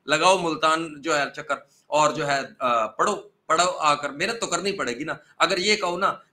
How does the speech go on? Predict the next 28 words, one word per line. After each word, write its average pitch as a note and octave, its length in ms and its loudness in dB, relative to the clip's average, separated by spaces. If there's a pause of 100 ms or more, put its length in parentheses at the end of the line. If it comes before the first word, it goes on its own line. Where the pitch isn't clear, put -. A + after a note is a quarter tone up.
कि E3+ 60 -4
हमारी D3 320 0
चार E3+ 240 2
साल E3+ 240 0
की D#3+ 120 -4
मेहनत D#3+ 380 -4
एक D#3+ 200 0
दिन F3 140 -4
में E3+ 120 -6
खा C#3+ 180 4
लोगे, C3+ 280 -2
कैसे E3+ 520 -6
हो A#2+ 120 -4
जाएगा? F#2+ 300 -12 (380)
चार C#3 240 4
महीने B2 340 -4
लगेंगे, G#2+ 380 -8
पांच D3 320 -2
महीने A#2 240 -8
लगेंगे, A2+ 460 -8
छह E3+ 240 -2
महीने A#2+ 220 -6
लगेंगे, A#2 360 -4
साल D3+ 340 6
भी E3 80 2
लग B2 180 -2
सकता - 280 -12
है - 100 -8